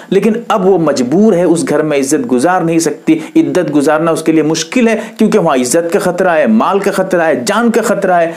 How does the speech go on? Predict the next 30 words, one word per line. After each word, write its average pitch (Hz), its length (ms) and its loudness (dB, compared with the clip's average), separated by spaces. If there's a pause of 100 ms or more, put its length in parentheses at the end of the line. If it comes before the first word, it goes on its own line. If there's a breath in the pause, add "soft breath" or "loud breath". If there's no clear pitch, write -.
(220 loud breath)
लिहाजा 139 440 2
शरीयत 127 480 0
कहती 120 280 -2
है 127 80 2
अब 175 180 0
ऐसी 143 360 0
सूरत 127 300 2
में 123 220 -2 (220 loud breath)
अब 220 260 0
जहाँ 202 380 0
तुझे 185 260 0
महफूज 160 540 0
जगह 147 320 2
मिल 139 260 0
जाए, 131 320 2
किसी 214 580 -2
करीबी 285 600 0
रिश्तेदार 170 580 0
पे, 156 160 0
भाई 139 320 2
हो, 143 160 2
बहन 139 300 0
हो 139 200 4
या 135 120 2
वालिदैन 131 500 0
माँ 131 200 0
बाप 160 200 0
का 151 120 0
घर 127 180 0
हो, 139 220 2